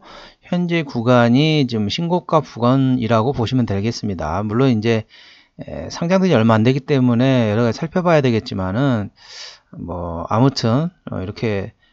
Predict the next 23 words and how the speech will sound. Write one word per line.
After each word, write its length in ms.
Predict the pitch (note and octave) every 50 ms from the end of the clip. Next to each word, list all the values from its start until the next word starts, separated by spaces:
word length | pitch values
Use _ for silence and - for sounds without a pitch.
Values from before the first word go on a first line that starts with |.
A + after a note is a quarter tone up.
| _ _ _ -
내용을 300 | A2 A2+ C#3 E3+ F3+ F3
좀 180 | D3 - D3 B2+
설명드리도록 640 | - F3 F3 F3+ F#3 F3+ E3+ C#3 C#3 A#2+ A2 G#2 A2
하겠습니다. 920 | A2+ A2 A2 - - A2+ G2 F2+ E2 D2+ D2 C#2+ D#2 F2 A2+ D3+ F3 F3 - _ _ _ _ _ _ _ _ _ _ _ - - - - - - - _
엑스알 540 | - A2 A2+ - - - G3 G3 F#3+ F#3 E3+
시장의 600 | - - F3 D#3 D#3+ D#3 D3 D3 D3 D3+ D#3 D3+
개화에 440 | - - A#2+ A2 A2 C3+ D3 D3 D3
대한 260 | C3+ C3+ A#2 A2 A2
성장 440 | A2 - E3+ E3+ E3+ E3+ E3+ E3+ D#3+
가능성이고 1400 | - B2 A2 A2 A#2 B2 B2 - - - G#2+ G#2 G2+ F#2+ G2+ - - _ - G#2+ F#2+ - G#2+ G2+ G#2 C3 F3+ - - - - - - - _ _ -
애플의 680 | G#2 G#2+ A2+ - - - - D#3+ D3+ D#3 E3+ F3 E3+ - _ -
에이알, 480 | A#2+ A#2 A#2 C3 C#3 D3 C3+ A2+ A2+ - -
엠알 340 | G#2+ A2+ B2+ C#3+ D3+ D#3
기기 320 | D3 C3 C3 A#2 B2 B2+ A2+
및 240 | A#2+ D#3+ G3+ - - _ _ _ _ _
글로벌 520 | - - B2+ B2 C3+ D3 C#3+ D3 C#3+ C#3
기업의 540 | C3 - - A#2+ B2 B2 A2 G#2+ G2+ G#2 - -
엑스알 480 | A#2+ A2+ - - - - D3 C#3+ C#3
기기 240 | B2+ A#2 A2 A2 B2
출시 480 | B2 - - E3+ D3 - - - F3+ E3+
모멘텀이 640 | D#3 A2 G#2 A2 G#2 - - G#2 G2 A2 C#3 E3+ -
기대되고 400 | - A2 A2+ G#2 G#2+ F#2 F#2 F2+
있다. 480 | E2 - - F2 D#2 E2+ G#2+ D3 -